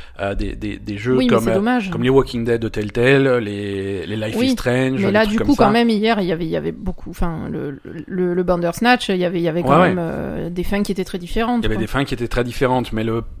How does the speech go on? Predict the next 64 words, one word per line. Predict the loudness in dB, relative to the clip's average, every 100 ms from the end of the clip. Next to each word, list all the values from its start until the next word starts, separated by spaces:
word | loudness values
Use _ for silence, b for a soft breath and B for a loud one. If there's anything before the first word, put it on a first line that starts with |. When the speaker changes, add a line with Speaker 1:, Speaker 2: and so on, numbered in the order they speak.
| -8
Speaker 1:
le | -2
parcours | -2 0 0 2
était | 2 2
le |
même, | 0 -2
c'était, | -4 -6 -4
ça | -4
zigzaguait | -4 -4 -2 -2
sur | -4 -4
le |
même | -8 -4
parcours, | -4 0 4 4
Speaker 2:
Ouais. | 2 -2
Speaker 1:
euh, | -6 B B B B B -10
et, | -6 -6 -6 -8 -8
et | -4
là, | 0
c'est | 0
pareil, | 2 0 0
des, | -4 -8
des | -8
trois, | -4 0 0
t'as | -2
un | -6
début | -8 -8
et | -8
une | -6
fin, | -4 -2
et | -4
ça | -6
est | -8
la | -6
même | -6
pour | -4 -4
tout | -4
le |
monde, | -4 -2
et | -4
comment | -6 -8
tu | -6
as... | -8
Enfin, | -4
la | -4
fin | -2 -2
est | -2
pas | -2
la | -2
même, | 0 0 -2
tu | 2
vois, | 4 4
mais | 2 -6 -8 -14 B B B B B B
Speaker 2:
Ouais, | -2 0 0
mais | -2
c'est, | -2 -2
Speaker 1:
c'est | 0
des | 0
Speaker 2:
c'est | -2
Speaker 1:
différences | 2 4 6 4
Speaker 2:
pas | 4
Speaker 1:
sur | 2
les |
mêmes | 2 0
événements, | -2 -2 -4 -6
quoi. | -6 -6